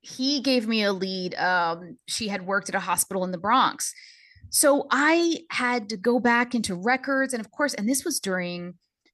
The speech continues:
the, the, the beginning of the pandemic where everything was shut down. The libraries were shut down. That put about a six-month wait on doing research through the library because the, say, "Oh, maybe he was Cuban." And then Cuba only let in so many doctors. And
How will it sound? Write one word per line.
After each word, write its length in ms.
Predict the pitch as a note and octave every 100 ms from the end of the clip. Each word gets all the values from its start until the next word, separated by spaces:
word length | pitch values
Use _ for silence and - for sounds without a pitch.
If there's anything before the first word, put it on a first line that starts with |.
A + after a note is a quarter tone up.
| _
the, 240 | G3 G3+ -
the, 160 | F#3
the 120 | E3+ E3+
beginning 380 | E3 G#3+ C4
of 40 | A#3
the 60 |
pandemic 400 | F#3 F#3 F3 F3
where 100 | F3
everything 300 | G#3+ D4+ D#4
was 100 | A3+
shut 260 | F#3 - E3
down. 220 | F3+ F3
The 80 | F3+
libraries 580 | F3 F#3 B3+ C#4+ B3+ -
were 60 |
shut 260 | F3 - D#3+
down. 360 | E3+ E3 E3 E3 _ _ _ _ _ _ -
That 340 | B3 C4+ -
put 120 | D#4
about 200 | C4 G#3
a 20 |
six-month 600 | F#3 - D#4 - C4 G#3+ F3+
wait 560 | F3+ A#3+ B3+ - - - -
on 420 | G3+ G3 F#3 F#3
doing 300 | G#3 G3+ G3
research 720 | F3 C4 E4 - B2 - - - _ -
through 160 | A3
the 80 | G3
library 800 | G3+ C#4+ D4 G3+ D#3+ D#3 D3+ F3+ _ _ _ _ _
because 340 | G#3+ - G#3+ F#3+
the, 360 | G3+ D3+ -
say, 120 | F3 -
"Oh, 120 | B3
maybe 220 | A3+ A#3
he 140 | G#3
was 160 | F3+ E3
Cuban." 420 | - D4+ C#4+ C#4+
And 140 | B3 A3
then 160 | G#3+ - _ -
Cuba 300 | - C#4+ C4+
only 280 | C4+ B3+ A#3+
let 200 | A#3 A3+
in 120 | A3
so 160 | -
many 220 | A3 G3+ E3+
doctors. 680 | A3+ C4 C4 C4+ C4+ C4 G3+
And 240 | F3+